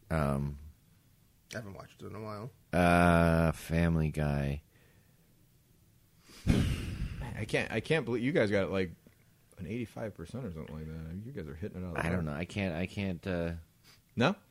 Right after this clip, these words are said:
Speaker 1: I don't even think it has. That's, I, I, Family Guy still makes me laugh when I do catch it.
Speaker 3: When they brought Brian back from the dead,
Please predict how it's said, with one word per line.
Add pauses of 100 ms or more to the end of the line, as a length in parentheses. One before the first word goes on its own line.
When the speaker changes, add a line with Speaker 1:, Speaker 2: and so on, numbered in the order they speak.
(120)
Speaker 1:
I
don't
even
think
it
has.
That's, (320)
I,
I,
Family
Guy
still
makes
me
laugh
when
I
do
catch
it.
Speaker 3:
When
they
brought
Brian
back
from
the
dead,